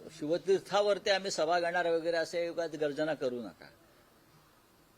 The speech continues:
दुसरे भारतीय जनता पक्ष, त्यांनी कधी सभा घेतल्या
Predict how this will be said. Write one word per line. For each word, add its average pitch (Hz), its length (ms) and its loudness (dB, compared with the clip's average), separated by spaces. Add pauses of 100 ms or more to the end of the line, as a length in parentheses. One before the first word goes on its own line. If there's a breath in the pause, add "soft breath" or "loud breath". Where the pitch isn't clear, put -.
(1160)
दुसरे 151 260 -4
भारतीय 160 320 -4
जनता 160 280 -6
पक्ष, - 240 -14
त्यांनी 185 260 -4
कधी 175 200 -6
सभा 113 280 -6
घेतल्या 87 280 -18